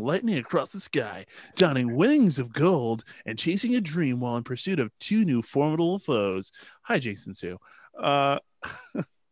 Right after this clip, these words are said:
Speaker 2: God.
Speaker 1: it's just such a bad description of the movie. Uh,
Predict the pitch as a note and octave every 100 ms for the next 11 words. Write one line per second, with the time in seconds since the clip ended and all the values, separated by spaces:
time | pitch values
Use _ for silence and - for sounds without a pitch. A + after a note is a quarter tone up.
0 | _ _ _ _ - - - - - -
1 | - - - - - G3 - G3+ - D3
2 | B2+ A#2 B2 - B2 - C3+ A#2 - -
3 | - - - _ - C#3 C3+ C3